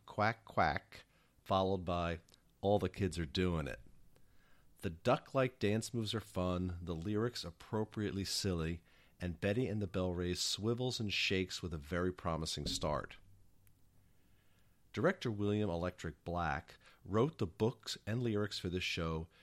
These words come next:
which was performed in this same theater in two thousand and seven. Given our uneasy historical and now elevated racial anxiety as a nation,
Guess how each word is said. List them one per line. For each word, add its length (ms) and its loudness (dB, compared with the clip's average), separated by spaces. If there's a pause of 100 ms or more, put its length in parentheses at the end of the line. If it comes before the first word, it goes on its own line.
(160)
which 180 -4
was 120 -4
performed 480 -2
in 100 -2
this 160 2
same 320 0
theater 420 0
in 140 -4
two 180 -6
thousand 460 -2
and 120 -4
seven. 500 -4 (1120)
Given 260 2
our 180 2
uneasy 520 -4
historical 720 -2
and 140 -6
now 240 -2
elevated 600 -2
racial 360 -2
anxiety 580 -2
as 140 -2
a 80 -2
nation, 560 -2